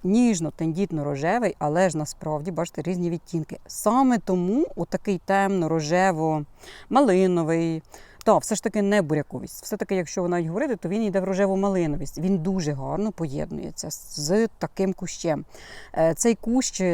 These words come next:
такого плану, мається на увазі сорт такого плану, як Клементина, такої барви, як Клементина, яка має неоднорідний рожевий сама по собі,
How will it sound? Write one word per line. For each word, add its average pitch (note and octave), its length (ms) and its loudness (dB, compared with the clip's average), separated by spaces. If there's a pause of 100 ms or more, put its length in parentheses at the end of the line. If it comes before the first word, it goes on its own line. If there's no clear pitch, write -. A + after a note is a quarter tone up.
(120)
такого F#3 340 -2
плану, F3+ 380 2
мається F3 300 0
на E3 60 -2
увазі D#3+ 200 -2
сорт G3 380 0
такого D#3+ 320 -6
плану, E3 240 0
як D3+ 100 -2
Клементина, E3 680 -2
такої D#3+ 320 -4
барви, E3 380 2
як A#3 120 2
Клементина, E3 480 -2
яка D3+ 180 -2
має F#3 220 2
неоднорідний E3+ 800 2
рожевий D3+ 360 0
сама D3 240 -6
по D3+ 120 -8
собі, G3+ 240 -4